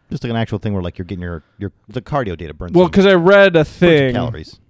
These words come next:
Speaker 2: I read a thing about, yeah, it burns some calories, but it's because keeping your heart rate steady like that,
Speaker 1: Mm-hmm.
Speaker 2: it, it makes your body,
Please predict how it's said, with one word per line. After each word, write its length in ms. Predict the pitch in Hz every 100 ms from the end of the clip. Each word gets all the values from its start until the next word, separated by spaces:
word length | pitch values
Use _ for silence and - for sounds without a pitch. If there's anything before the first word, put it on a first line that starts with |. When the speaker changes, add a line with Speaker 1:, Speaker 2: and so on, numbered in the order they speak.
| _ -
Speaker 2:
I 60 |
read 220 | 156 196 202
a 60 |
thing 200 | 190 202
about, 220 | 170 147
yeah, 240 | 156 196 180
it 140 | 151
burns 240 | 175 170 -
some 160 | 147
calories, 400 | 160 151 143 131
but 160 | 127 135
it's 200 | 123 - _ 143
because 760 | 143 - - 165 175 170 160 - _ _ _ _ _
keeping 320 | - 185 180 160
your 100 | 131
heart 240 | 143 156
rate 220 | 180 185
steady 280 | - 180 180
like 200 | 180 175
that, 260 | 190 196 196
Speaker 1:
Mm-hmm. 200 | 110 107 - _ _
Speaker 2:
it, 320 | 143 135 131
it 140 | 170 147
makes 400 | 135 139 147 -
your 120 | 131 117 _ _ _ -
body, 800 | 135 139 135 131 123 113 101